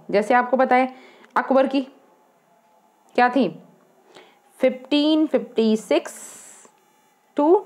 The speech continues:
sixteen zero five। ओके, अगर हम बात करें शेरशाह सूरी की, तो इनकी थी fifteen forty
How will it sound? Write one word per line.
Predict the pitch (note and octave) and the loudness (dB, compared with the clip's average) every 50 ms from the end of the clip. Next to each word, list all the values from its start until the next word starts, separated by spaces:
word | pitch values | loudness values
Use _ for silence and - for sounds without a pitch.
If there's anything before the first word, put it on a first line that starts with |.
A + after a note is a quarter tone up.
| - - | -6 -16
sixteen | - - A#3+ A#3 A#3+ - - B3 A#3+ A#3 A3 | -8 -6 -6 -6 -6 -4 -2 0 2 2 2
zero | G3+ G3 G3 F#3+ F#3+ A3+ | 0 0 -2 -2 -2 -2
five। | A#3 - - D4 D#4 D#4+ A#3+ F#3 F3+ - - - _ _ _ _ _ _ _ _ _ _ _ _ _ _ _ _ - - _ _ _ _ _ _ - - | -2 0 0 2 2 2 0 -2 -6 -10 -16 -20 _ _ _ _ _ _ _ _ _ _ _ _ _ _ _ _ -20 -20 _ _ _ _ _ _ -10 -8
ओके, | - - D4 F4 C#5 D5 - - _ _ _ _ _ _ - _ _ _ _ _ _ _ _ _ _ _ _ _ _ _ _ _ _ _ _ _ - | -4 -2 0 0 0 -2 -6 -14 _ _ _ _ _ _ -20 _ _ _ _ _ _ _ _ _ _ _ _ _ _ _ _ _ _ _ _ _ -4
अगर | - B3 D4+ F#4 F#4 | -2 0 2 2 4
हम | F#4 G4 G4+ G4 | 4 2 4 4
बात | E4 C4+ C4+ C#4+ - - | 4 4 2 0 0 0
करें | D4+ C#4+ D#4+ D4+ | 2 2 2 2
शेरशाह | - B3+ A#3 A#3+ A#3 - C4+ C4 | 2 2 2 2 2 2 0 0
सूरी | C4 C4 - G#3 G3 F#3+ B3+ C4+ | 0 0 -2 0 2 2 0 0
की, | - D4+ D4+ D4+ - _ _ _ _ _ _ _ _ - | 0 0 -2 -2 -4 _ _ _ _ _ _ _ _ -2
तो | - C4+ | 0 0
इनकी | C4+ C#4 B3+ A3+ D4+ | 2 2 0 0 0
थी | A3+ D#4+ D4+ | 0 0 0
fifteen | C4+ - B3+ - - - C4 C4 C4+ C4 A#3+ | 0 -2 -4 -4 -2 -2 0 2 2 2 2
forty | - - G3+ G#3+ G#3 - C4+ D4 E4+ | 2 0 0 0 -2 -4 -6 -6 -6